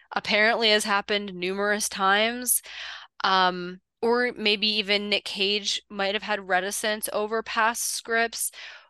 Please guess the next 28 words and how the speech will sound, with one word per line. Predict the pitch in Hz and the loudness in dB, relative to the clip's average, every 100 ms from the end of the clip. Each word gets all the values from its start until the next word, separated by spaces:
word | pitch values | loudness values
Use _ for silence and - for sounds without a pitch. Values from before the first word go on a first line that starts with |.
| _ _ _ _ _ _ _ - | _ _ _ _ _ _ _ -8
Who's | 262 269 | -4 -2
to | - 220 | 0 4
say? | - - 220 196 165 160 175 | 4 6 6 6 4 2 0
But | 196 180 180 - | 0 2 0 -2
I, | - - | -2 0
I'm | 208 202 - | 0 -2 0
already | 220 277 285 254 | 2 4 2 0
seeing | - 208 180 | -2 -4 -6
some | 175 180 | -6 -8
production | 185 151 151 - 156 | -2 -2 -2 -6 -6
parallels | 165 151 127 123 - | -4 -2 -2 -4 -4
here. | - - - 202 _ - - - - _ _ _ _ _ _ _ _ _ | -2 0 -2 -6 _ -14 -12 -12 -14 _ _ _ _ _ _ _ _ _
I, | - - - _ _ - | -4 -4 -6 _ _ -2
I | 247 - | -2 -4
also | - 285 339 370 | -4 -2 2 2
think | 302 277 | 2 0
it's | 277 | -2
worth | 220 233 226 | 0 -2 2
noting, | 269 359 302 226 | 2 4 2 2
though, | 190 185 185 _ _ _ _ _ | 2 2 -2 _ _ _ _ _
how | - - 233 226 226 214 - - | -8 0 4 4 2 -2 -6 -8
in | 214 202 | -6 -4
the | 196 | -2
Dial | 190 180 175 | 2 2 0
of | 175 | 0
Destiny | 214 - - 233 196 | -2 -2 -2 -2 -2
case, | 196 180 175 - - _ _ _ _ _ _ _ - | 0 2 0 -4 -10 _ _ _ _ _ _ _ -6
we | 226 | -4